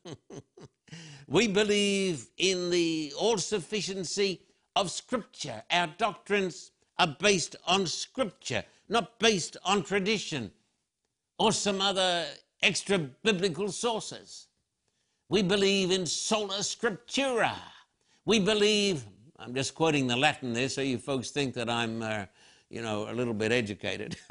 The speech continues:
<laughs> Uh, sola Christus, only Christ. As an Adventist,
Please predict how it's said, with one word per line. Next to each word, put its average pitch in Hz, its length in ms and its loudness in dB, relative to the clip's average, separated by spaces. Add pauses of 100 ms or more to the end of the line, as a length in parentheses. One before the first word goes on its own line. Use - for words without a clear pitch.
(200)
<laughs> - 120 0 (1080)
Uh, 143 320 2 (160)
sola 196 600 2 (120)
Christus, 170 580 0
only 160 240 2
Christ. - 680 -4 (720)
As 180 160 4
an 202 80 0
Adventist, 170 480 -2